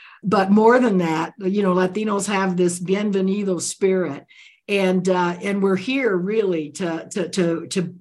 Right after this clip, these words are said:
to bring new life and to transform the, and to bring back the American dream, you know, to really bring back that respect that our, that our country is founded on.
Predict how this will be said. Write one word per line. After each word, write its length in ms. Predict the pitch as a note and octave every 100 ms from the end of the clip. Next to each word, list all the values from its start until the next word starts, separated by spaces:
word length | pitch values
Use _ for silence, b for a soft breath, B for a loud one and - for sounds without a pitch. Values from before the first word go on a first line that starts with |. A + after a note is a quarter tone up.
| - F3+
to 100 | G3
bring 180 | C#4
new 140 | C#4 A#3+
life 420 | G3+ G#3 A#3 -
and 160 | F3+ D3+
to 80 |
transform 680 | F3 A3+ G#3+ G3 - G#3 G3
the, 120 | F#3+
and 140 | E3+ F3
to 80 | F3+
bring 220 | G3 F#3
back 340 | F#3 F3+ F3+
the 100 | F#3
American 460 | E3 E3+ F3 F3 D#3
dream, 440 | E3 E3+ D3+ C#3
you 60 | D#3
know, 220 | D#3 D#3
to 160 | D#3+ D#3
really 280 | F#3 F3+
bring 240 | D#3 F3 E3
back 260 | E3 D#3+
that 140 | E3 F3
respect 500 | C3+ - G3+ F#3+ F#3
that 120 | D#3+
our, 160 | D3 C#3 B B -
that 100 | E3
our 80 | D#3+
country 360 | G3+ F3+ F3+
is 100 | C#3+
founded 440 | - E3+ F3 E3 D3
on. 180 | C#3